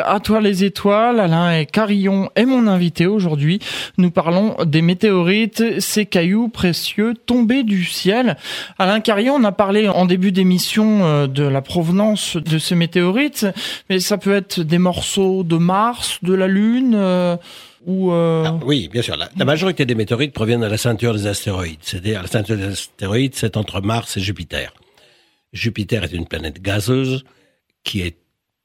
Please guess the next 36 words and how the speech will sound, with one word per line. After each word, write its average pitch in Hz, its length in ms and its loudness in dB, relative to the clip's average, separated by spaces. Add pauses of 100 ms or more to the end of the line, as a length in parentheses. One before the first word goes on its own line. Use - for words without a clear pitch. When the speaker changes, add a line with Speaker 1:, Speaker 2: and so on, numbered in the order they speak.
(380)
Speaker 2:
énorme, 127 540 -2 (240)
qui - 180 -6
s-, 92 260 -6 (320)
crée 123 220 0
des 98 140 -2
zones 113 200 2
de 98 120 0
turbulence 120 800 2 (120)
dans 92 140 -6
cette 90 200 -6
ceinture 101 300 -2
d'astéroïdes. 104 540 -2
Et 101 40 2
en 98 80 -2
fait, 131 240 -6
il 107 60 -4
y - 20 0
a 104 40 -4
des 95 80 -4
centaines 123 440 0
de 95 80 0
milliers 92 280 0
de - 80 -14
corps 127 380 -2 (680)
qui 113 120 -4
circulent 123 460 0
sur 98 220 -2
des 92 180 -2
orbites 92 300 -2
voisines 117 420 0 (520)
et 120 120 2
ils 101 200 -2
peuvent 123 280 2
se - 100 -2 (420)
cogner, 131 440 4
choquer 143 800 0